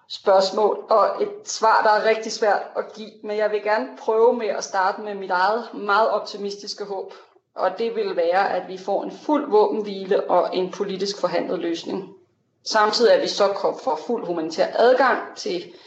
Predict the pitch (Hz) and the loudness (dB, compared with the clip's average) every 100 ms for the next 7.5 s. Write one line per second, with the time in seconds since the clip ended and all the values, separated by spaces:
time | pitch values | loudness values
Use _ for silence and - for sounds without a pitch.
0 | - - 196 185 185 165 208 202 - 175 | -20 -10 -4 -4 -4 -10 -12 -10 -6 -6
1 | - - 175 202 196 185 185 185 - - | -4 -4 -2 -2 -2 -2 -4 -6 -12 -20
2 | - - _ _ - 185 180 185 185 - | -20 -20 _ _ 0 2 2 -4 -12 -14
3 | - - 190 - 180 - 196 - 196 185 | -18 -8 -6 0 -2 0 -2 0 -4 -6
4 | - 180 - 185 185 - 175 170 - 185 | -8 -8 -2 -2 0 -2 2 2 2 0
5 | 180 175 170 175 - - 190 175 - 175 | 0 0 0 -2 -8 -16 -12 -10 -8 -6
6 | - 185 196 185 185 185 180 175 170 175 | 0 2 2 0 -4 -4 -4 -6 -4 -2
7 | 170 - 180 185 | 0 0 0 -4